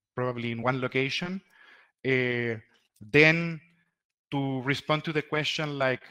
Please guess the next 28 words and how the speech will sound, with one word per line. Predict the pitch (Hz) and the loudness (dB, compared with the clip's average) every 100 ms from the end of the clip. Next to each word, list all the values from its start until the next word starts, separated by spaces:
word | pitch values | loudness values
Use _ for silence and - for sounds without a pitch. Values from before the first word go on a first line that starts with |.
| - _ _ _ _ | -20 _ _ _ _
why | 107 123 143 156 | -8 0 2 2
is | 156 147 - | 0 -4 -6
my | 139 | -6
product | 135 - 139 143 143 139 _ - | -6 -6 -4 -4 -6 -6 _ -4
performing, | 131 - - 139 139 139 139 139 139 - | -4 -4 -4 -2 -2 -4 -6 -6 -8 -8
uh, | 117 110 98 95 | -4 -2 -2 -6
more | 123 127 | -6 -6
efficiently | 120 143 131 139 120 123 127 127 | -6 -6 -4 -6 -8 -6 -6 -6
in, | 120 113 | -8 -10
in, | 120 110 | -12 -10
in, | 110 113 - | -10 -12 -14
in | 120 | -12
a | 107 | -10
specific | - - 147 - 139 - | -6 -4 -2 -2 -4 -2
soil | - - 135 147 143 | -4 0 2 2 2
and | 131 113 | 0 -2
climate | - 139 135 123 | -2 -2 -2 -4
condition? | 120 120 196 - 175 175 _ _ - - _ - | -6 -2 -2 0 0 -2 _ _ -20 -20 _ -6
Uh, | 127 117 113 92 _ - | -4 -4 -6 -10 _ -12
there, | 104 127 135 120 | 0 2 2 0
therefore, | 131 131 - 131 | -2 -4 -2 -2
we | 127 | 0
need | 127 131 131 - | 0 0 -2 -4
obviously | 127 131 - 135 | -6 -6 -6 -8
more | 120 123 120 | -6 -4 -4
locations. | 120 170 185 - 160 156 - - - - _ _ | -2 0 0 0 -4 -6 -12 -20 -20 -20 _ _
And | 135 131 127 123 123 | 0 0 0 -2 2
last | 139 156 - - | 4 4 0 -12